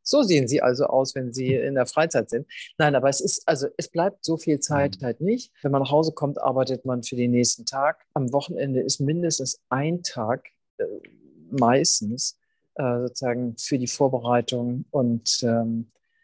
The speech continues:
Speaker 1: Aktenstudium und Lesen von größeren Papieren notwendig. Aber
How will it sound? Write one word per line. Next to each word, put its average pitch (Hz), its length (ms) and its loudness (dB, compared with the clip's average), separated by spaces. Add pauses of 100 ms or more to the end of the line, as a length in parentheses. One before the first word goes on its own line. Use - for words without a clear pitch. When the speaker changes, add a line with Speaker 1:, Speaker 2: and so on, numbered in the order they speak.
(260)
Speaker 1:
Aktenstudium 131 840 0
und 131 180 -4
Lesen 127 340 2
von 120 220 -2
größeren 120 720 0
Papieren 131 720 -2 (220)
notwendig. 151 880 2 (460)
Aber 156 580 4